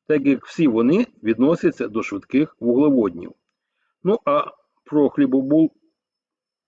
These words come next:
м, пр-, ну, а про хлібобулочні вироби і випічку з цим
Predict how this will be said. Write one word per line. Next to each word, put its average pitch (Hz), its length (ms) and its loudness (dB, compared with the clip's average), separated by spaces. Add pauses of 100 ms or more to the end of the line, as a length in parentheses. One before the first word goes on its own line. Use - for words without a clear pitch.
(120)
м, 147 380 -4 (680)
пр-, - 380 -2
ну, 165 200 2
а 143 140 0
про 151 240 0
хлібобулочні 143 840 0
вироби 139 600 2
і 135 160 0 (380)
випічку 135 800 -2
з - 240 -14
цим 135 200 2